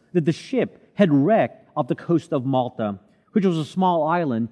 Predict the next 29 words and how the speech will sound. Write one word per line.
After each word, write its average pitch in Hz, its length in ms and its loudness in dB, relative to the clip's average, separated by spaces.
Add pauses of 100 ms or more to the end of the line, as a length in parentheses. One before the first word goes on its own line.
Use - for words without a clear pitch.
(160)
just 135 160 -4
a 151 40 -4
hundred 160 320 0
kilometers 165 580 -4
south 123 400 -4 (240)
of 123 140 -6
Sicily 113 680 -4 (140)
in 160 80 -2
the 143 60 2
Mediterranean 113 580 -2
Sea. 110 360 -8 (840)
The 190 120 4
locals 160 500 4
were 143 120 -2
extremely 170 640 -2
kind 143 500 -6 (140)
to 190 60 0
all 151 160 4
the 143 120 -2
survivors 143 640 -2
of 127 60 -6
the 120 60 -6
shipwreck 117 540 -6 (340)
and 170 120 2
made 175 140 4
a 160 60 0
fire 196 460 -2
for 143 180 -4
them, 113 240 -2